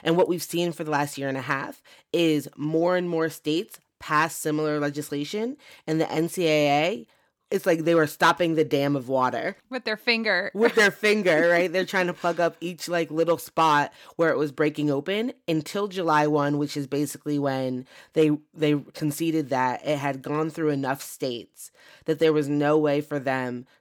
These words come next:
Speaker 1: to stop the inevitable that this was going to be nationwide, individual states allowing people to, um, cash in on name, image, and likeness.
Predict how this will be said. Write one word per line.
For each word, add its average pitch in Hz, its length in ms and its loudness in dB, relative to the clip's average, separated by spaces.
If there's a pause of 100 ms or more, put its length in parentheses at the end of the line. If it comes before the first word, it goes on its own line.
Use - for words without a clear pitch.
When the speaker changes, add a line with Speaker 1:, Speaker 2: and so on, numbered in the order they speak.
(140)
Speaker 1:
to 160 220 -6
stop 147 560 0
the 135 120 -2
inevitable 127 720 -4
that 127 340 -4
this 139 180 -6
was 131 160 -10
going 131 300 -4
to 131 100 -10
be 127 180 -8
nationwide, 131 1000 -2 (120)
individual 127 600 -2
states 113 520 -6
allowing 117 640 -4
people 110 500 -4 (460)
to, 123 560 -2
um, 113 380 -4 (100)
cash 131 260 -2
in 135 80 -2
on 127 120 0
name, 123 180 -2
image, 123 220 -4
and 123 100 -4
likeness. 170 480 -2